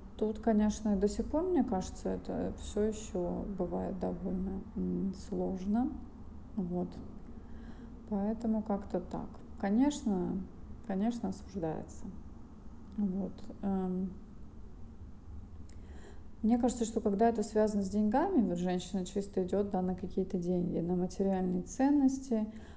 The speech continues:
то можно тут сказать, что вот когда брак по расчёту, очень часто без всяких чувств, ну, примерно почему-то это одобряется, но по сути тоже ведь, ну, выглядит, эм, это ведь тоже как-то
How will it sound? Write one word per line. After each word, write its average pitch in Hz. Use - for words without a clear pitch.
то 214
можно 233
тут -
сказать, 220
что -
вот -
когда 208
брак 202
по 208
расчёту, 233
очень 180
часто 190
без 175
всяких -
чувств, -
ну, 233
примерно 233
почему-то 214
это 208
одобряется, 240
но 190
по 208
сути 214
тоже 262
ведь, 160
ну, 294
выглядит, 196
эм, 190
это 214
ведь 202
тоже 277
как-то 190